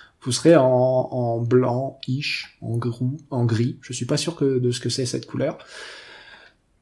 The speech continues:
Et donc il conclut que l'ancêtre des amniotes,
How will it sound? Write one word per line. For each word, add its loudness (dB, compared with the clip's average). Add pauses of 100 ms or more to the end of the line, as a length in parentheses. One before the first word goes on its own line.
Et 8
donc 12
il 10
conclut 12
que 8
l'ancêtre 10
des 12
amniotes, 6